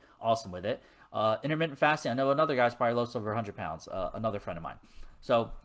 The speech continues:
it's my personal thing. I'm not a fitness guy. I, I'm just, I don't, it works for me. It's not for everyone. But let's say I was a content creator for mark-, for, um, intermittent fasting, and I'm a, a fitness coach, and I wanna help you with intermittent fasting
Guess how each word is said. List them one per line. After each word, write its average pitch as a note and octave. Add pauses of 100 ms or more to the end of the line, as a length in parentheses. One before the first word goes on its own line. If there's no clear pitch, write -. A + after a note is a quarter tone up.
(100)
it's -
my D#3+
personal C3+
thing. F#2 (100)
I'm B2+
not C#3
a -
fitness -
guy. G#2+
I, -
I'm F#2+
just, G2
I F#2
don't, G2 (560)
it B2+
works D#3
for E3
me. B2
It's G#2+
not A#2
for A2
everyone. F#2+
But G#2
let's B2
say B2
I G2+
was G#2 (400)
a G2+
content C#3
creator A#2
for G#2
mark-, G#2
for, F#2
um, E2+ (600)
intermittent B2+
fasting, G2
and F#2
I'm G2+
a, -
a F2 (100)
fitness D3+
coach, B2
and G2
I G2+
wanna G2+
help A#2
you A2
with G2+
intermittent F#2+
fasting E2+